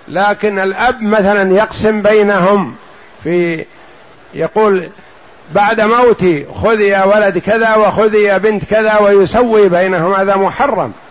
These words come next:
لأنه يعترض على قسمة الله تعالى. فإذا تراضى الورثة على القسمة وكانوا أهل ومكلفون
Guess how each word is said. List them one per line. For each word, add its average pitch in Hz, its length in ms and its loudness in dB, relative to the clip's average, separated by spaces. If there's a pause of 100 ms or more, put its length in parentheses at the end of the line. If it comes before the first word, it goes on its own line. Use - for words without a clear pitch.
(260)
لأنه 185 500 -2
يعترض 233 640 0 (320)
على 190 180 -2
قسمة 202 520 -2
الله 185 420 2
تعالى. 131 560 -2 (840)
فإذا 196 400 2
تراضى 202 960 2
الورثة 196 720 2
على 175 220 2
القسمة 165 760 -2 (1000)
وكانوا 196 720 0
أهل 151 400 -2 (420)
ومكلفون 175 1080 0